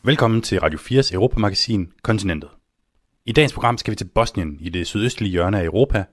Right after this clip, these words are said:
hvor bombastiske udmeldinger og kontroversielle planer fra den serbiske del af landet har fået det internationale samfund til at advare mod en tilbagevenden til væbnet konflikt i landet.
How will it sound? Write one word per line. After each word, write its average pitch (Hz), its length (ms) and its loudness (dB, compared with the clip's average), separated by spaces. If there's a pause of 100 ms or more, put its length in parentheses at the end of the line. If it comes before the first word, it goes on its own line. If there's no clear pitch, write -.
(540)
hvor 117 300 4
bombastiske 131 540 -2
udmeldinger 104 460 2
og 82 200 -2
kontroversielle 113 540 0
planer 95 340 2
fra - 180 -6
den 87 280 -6
serbiske 110 420 0
del 92 200 -2
af 82 60 -2
landet 85 300 0 (320)
har 104 100 2
fået 101 240 4
det 92 60 -2
internationale 101 560 -2
samfund 110 480 -2
til - 140 -4
at 85 300 -2 (180)
advare 131 340 4
mod 95 260 0
en 80 180 -10
tilbagevenden 101 580 0
til 78 240 -8 (260)
væbnet 104 340 0
konflikt - 500 -8 (100)
i 95 60 -6
landet. 80 260 -8